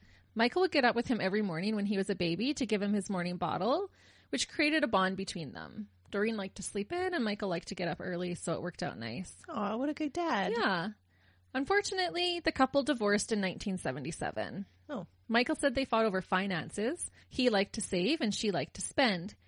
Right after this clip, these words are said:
Speaker 1: He also said that Doreen had three affairs and that he had forgiven her each time. And he made sure to point out that he had no affairs.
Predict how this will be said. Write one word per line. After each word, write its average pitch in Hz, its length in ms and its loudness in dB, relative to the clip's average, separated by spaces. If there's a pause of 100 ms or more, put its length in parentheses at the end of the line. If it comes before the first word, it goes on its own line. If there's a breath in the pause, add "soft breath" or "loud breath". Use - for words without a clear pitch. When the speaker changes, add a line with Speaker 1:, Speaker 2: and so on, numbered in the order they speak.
Speaker 1:
He 247 160 0
also 302 220 4
said 240 220 2
that 208 120 0
Doreen 208 320 2
had 202 240 0
three 339 400 0
affairs 190 640 0
and 202 180 -2
that 180 120 -2
he 226 120 -2
had 220 200 0
forgiven 254 380 -2
her 220 160 -2
each - 320 -4
time. 156 500 -2 (300)
And 202 120 2
he 220 60 -2
made 190 200 0
sure 190 180 2
to 202 80 2
point 247 240 0
out 277 160 0
that - 120 -4
he 208 140 -2
had 175 220 -2
no 175 220 0
affairs. 73 480 -4